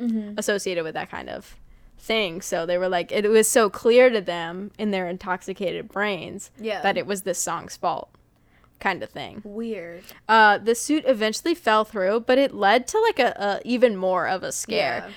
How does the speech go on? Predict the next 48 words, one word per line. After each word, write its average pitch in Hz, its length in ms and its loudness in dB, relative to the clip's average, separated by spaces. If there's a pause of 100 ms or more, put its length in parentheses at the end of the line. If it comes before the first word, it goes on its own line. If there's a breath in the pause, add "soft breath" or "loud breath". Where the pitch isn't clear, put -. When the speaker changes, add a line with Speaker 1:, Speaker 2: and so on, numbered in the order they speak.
Speaker 2:
So 226 240 2
after 269 420 4
this, 254 300 2
artists 196 360 -4
like 285 200 -8
Ozzy 208 380 0
Osbourne 190 500 -4
had 208 220 -2
to, 240 140 -4
like, 208 260 -2 (100)
on 202 240 0
the 202 140 -2 (340)
stand 190 460 -4
defend 214 480 -2
their 226 140 0
music 214 480 -4
Speaker 1:
Yeah. 196 380 -4
Speaker 2:
for 220 120 2
having, 214 600 2
like, 214 260 0
phrases 220 600 0
in 233 160 0
it 233 280 -2
or 202 140 -2
parts 214 300 2
that 208 120 4
when 214 100 -2
you 208 80 -4
play 208 200 -2
back, 180 340 -2 (960 soft breath)
backwards 220 520 4
said 196 380 -2
something, 240 540 -2
and 185 100 -6
even 262 220 2
if 285 100 0
it 240 60 4
was 226 120 2
just 220 220 -2
to, 233 40 0
like, 208 200 0
fit - 240 -10
the 208 100 -2
vibe 196 480 2
of 208 120 -10
heavy 202 240 0
Speaker 1:
Yeah. 196 60 -2
Speaker 2:
metal, 214 520 0